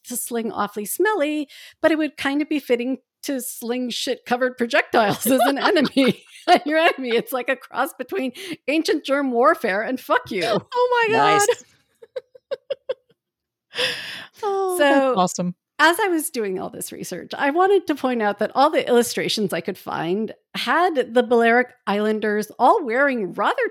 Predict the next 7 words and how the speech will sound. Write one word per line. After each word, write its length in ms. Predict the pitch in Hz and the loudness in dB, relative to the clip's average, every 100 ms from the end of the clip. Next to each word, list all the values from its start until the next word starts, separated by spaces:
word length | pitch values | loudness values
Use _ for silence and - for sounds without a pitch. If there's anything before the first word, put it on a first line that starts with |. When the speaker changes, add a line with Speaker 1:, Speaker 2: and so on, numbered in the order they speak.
| - | -4
Speaker 1:
tasteful 520 | 320 392 - - 320 | -4 -4 -4 -4 -4
tunics. 880 | - 285 330 277 160 - - - - _ _ _ _ _ _ | -4 2 4 4 0 -2 -4 -4 -8 _ _ _ _ _ _
Speaker 2:
Oh, 420 | 294 226 156 160 214 214 _ - | -4 -2 -2 -4 -8 -18 _ -6
well, 560 | 247 233 226 233 226 - | 0 2 4 2 -2 -8
yeah. 440 | - 190 131 113 135 - _ _ _ - | -4 0 0 0 -4 -10 _ _ _ -2
Speaker 1:
I 120 | 277 | 0
mean, 320 | 277 277 269 | 2 2 0